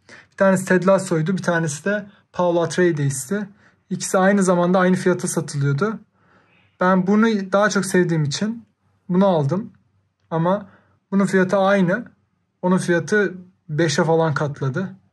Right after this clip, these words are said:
Biraz kötü bir yatırımım yani benim için bu. Michelangelo Chase bunu, e, forumda birkaç kişiyle, Discord'da birkaç kişi de almıştı. Ben de aldım. Gayet güzel. George Michael Blood. Bu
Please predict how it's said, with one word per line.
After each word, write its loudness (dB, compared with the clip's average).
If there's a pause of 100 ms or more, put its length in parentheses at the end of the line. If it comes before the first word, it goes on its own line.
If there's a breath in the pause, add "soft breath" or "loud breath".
(560 loud breath)
Biraz 0
kötü 0
bir 4
yatırımım 0
yani 0
benim -2
için -6
bu. -6 (720 loud breath)
Michelangelo 0
Chase -4
bunu, -6 (140)
e, -6
forumda -4
birkaç -4
kişiyle, -8
Discord'da -8
birkaç -8
kişi -12
de -2
almıştı. -8 (640 loud breath)
Ben -4
de -4
aldım. -6
Gayet -4
güzel. -10 (1500 loud breath)
George 2
Michael 2
Blood. -2 (160)
Bu 0